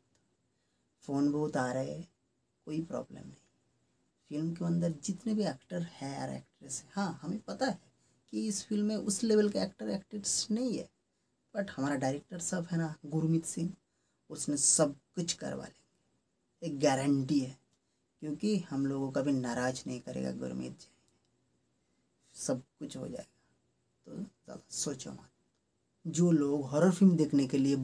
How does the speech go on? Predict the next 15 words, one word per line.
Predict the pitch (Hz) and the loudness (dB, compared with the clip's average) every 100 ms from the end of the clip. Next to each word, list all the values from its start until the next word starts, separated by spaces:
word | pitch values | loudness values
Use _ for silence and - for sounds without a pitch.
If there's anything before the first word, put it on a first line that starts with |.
| 135 | 2
बहुत | 160 170 190 185 | 4 4 2 2
ही | 185 | 4
उम्मीद | 156 156 165 147 | 4 6 4 4
में | 131 | -2
हैं, | 123 120 123 _ _ _ - | -4 -8 -10 _ _ _ 0
उन | 208 190 | 4 6
लोगों | 156 147 | 4 2
के | 143 | 4
लिए | 147 170 | 4 4
अच्छे | - - - 156 | 0 -18 -6 -2
दिन | 135 127 | 0 -2
आ | 117 | -2
रहे | 127 | -8
हैं, | 127 - _ _ _ - | -14 -18 _ _ _ -10
क्योंकि | 131 135 160 180 | -6 2 4 4